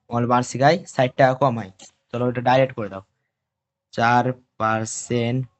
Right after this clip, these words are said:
মাইনাস তিন পূর্ণ তিনের চার পার্সেন্ট।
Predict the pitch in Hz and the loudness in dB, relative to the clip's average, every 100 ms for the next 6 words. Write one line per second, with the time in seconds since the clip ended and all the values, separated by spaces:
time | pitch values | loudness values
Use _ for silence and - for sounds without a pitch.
0 | _ _ _ _ _ _ 113 113 117 117 | _ _ _ _ _ _ -8 -4 -4 -2
1 | 120 123 - _ - 127 131 - 110 107 | -4 -6 -10 _ -4 -2 -2 -4 -6 -6
2 | 110 120 123 _ 113 110 110 123 120 _ | -6 -8 -10 _ -6 -4 -6 -8 -12 _
3 | _ 139 127 120 - 101 98 - 107 | _ -4 -2 -4 -6 -8 -10 -14 -14